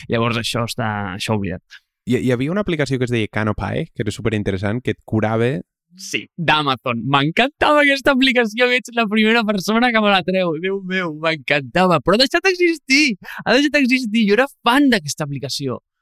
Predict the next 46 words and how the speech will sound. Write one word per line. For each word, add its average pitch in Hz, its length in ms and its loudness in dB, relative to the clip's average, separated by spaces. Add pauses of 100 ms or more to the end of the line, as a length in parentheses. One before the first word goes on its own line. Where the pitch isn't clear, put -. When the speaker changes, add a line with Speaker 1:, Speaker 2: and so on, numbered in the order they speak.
(180)
Speaker 2:
Sí, 113 180 0 (480)
sí, 110 160 0
sí. 101 160 -2 (160)
Jo 113 140 2
els 147 80 0
hi - 60 0
vaig 120 120 -2
enviar 107 220 0
un 98 60 -8
correu 104 280 -2
també 98 280 -2
dient-los 92 440 -4
que 95 160 -2 (300)
molt 101 180 0
bona 95 140 -4
feina 110 180 -2
i 104 60 -2
tal. 104 160 0
Era 123 160 0
un 131 100 0
equip 117 220 -4
molt 107 180 0
petit, 110 420 -2 (440)
eh, 95 180 -2
no 98 140 -4
sé 135 100 -12
si 139 140 -2
eren 120 100 -2
de 101 80 -4
Canadà 101 640 0
o, 98 240 2
o 95 160 0
d'allò, 98 300 0
però, 104 180 2 (1040)
eh, 104 100 -4 (140)
sí, 156 400 0
eh, 135 140 -2
cu-, - 180 -16
curava 131 400 2
tot 160 160 -2
el 151 80 -2
que 143 120 -4
tenia 151 340 0
Amazon 170 340 0
i, 113 380 0
i 110 40 0